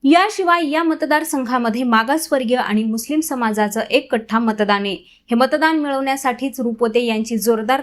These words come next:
तयारी या प्रचारातून दिसून येतेय आणि हे हक्काचं मतदान घडवून आणण्याचं आव्हान आता उत्कर्षा यांच्या समोर आहे.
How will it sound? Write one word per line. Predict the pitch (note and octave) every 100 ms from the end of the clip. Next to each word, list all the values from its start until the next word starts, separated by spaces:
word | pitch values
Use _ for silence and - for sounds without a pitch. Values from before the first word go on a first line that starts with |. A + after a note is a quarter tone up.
| C4
तयारी | A3+ G#3 A3+
या | A3
प्रचारातून | G#3+ G#3 G3+ G#3+ G3 F#3+ G#3
दिसून | G#3+ G#3 G#3
येतेय | G3+ F#3 G3 F#3 F3+ _ _ -
आणि | G#3
हे | G3+ C#4+
हक्काचं | E4+ E4+ E4 D#4 D#4+
मतदान | C#4+ C#4+ C4+ C4+
घडवून | A#3+ A3+ A#3
आणण्याचं | A3+ A3 G#3+ G#3+ -
आव्हान | G#3 G#3 A#3
आता | G3 F#3+
उत्कर्षा | G3+ G#3+ - A3 G#3 A3+
यांच्या | A3 F#3+ G3+ G#3
समोर | G#3+ A3+ G3+
आहे. | F#3 F#3+